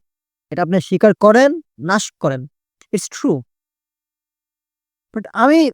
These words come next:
still, আপনারা আমাকে যাই মনে করেন, আমি এখানে হামাসকে দেখতেছি না। হামাস কোথায় এখন? তারা কেন এখন বের হচ্ছে না?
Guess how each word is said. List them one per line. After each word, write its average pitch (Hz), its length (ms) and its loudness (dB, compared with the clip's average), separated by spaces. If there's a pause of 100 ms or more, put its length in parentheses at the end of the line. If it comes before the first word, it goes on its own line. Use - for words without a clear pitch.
(260)
still, 202 500 4 (140)
আপনারা 202 300 -6
আমাকে 208 220 0
যাই 208 240 4
মনে 185 260 2
করেন, 131 220 -10
আমি 214 220 0
এখানে 247 160 -2
হামাসকে 226 840 -2 (300)
দেখতেছি 247 420 -2
না। 170 100 -2
হামাস 214 280 -2
কোথায় 269 320 0
এখন? 185 140 -2
তারা 226 200 -4 (120)
কেন 254 160 -4
এখন 277 200 0
বের 226 180 -2
হচ্ছে 240 280 -8
না? 156 120 -16